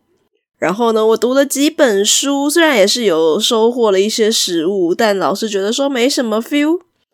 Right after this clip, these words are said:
老实说，我以为这个礼拜应该要开天窗了，讲不到可以讲的食物，怎么办？怎么办？想不出来。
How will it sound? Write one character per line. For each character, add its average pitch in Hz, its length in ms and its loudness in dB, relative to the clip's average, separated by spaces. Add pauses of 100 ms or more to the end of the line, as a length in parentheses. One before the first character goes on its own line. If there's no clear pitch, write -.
(340)
老 190 100 2
实 247 140 2
说， 392 140 4 (220)
我 285 60 4
以 277 200 0
为 214 180 4
这 240 140 2
个 226 120 2
礼 180 200 2
拜 185 240 0
应 190 260 -2
该 185 240 2
要 185 160 4
开 185 320 0
天 180 300 -2
窗 170 280 -2
了， 139 220 0
讲 147 180 -2
不 208 60 0
到 285 100 6
可 320 120 4
以 302 100 4
讲 302 180 2
的 262 80 4
食 269 240 0
物， 302 220 2
怎 262 160 -2
么 233 80 0
办？ 311 240 0
怎 285 100 -2
么 247 80 -2
办？ 277 400 0
想 180 180 -4
不 269 100 -2
出 330 180 0
来。 277 320 2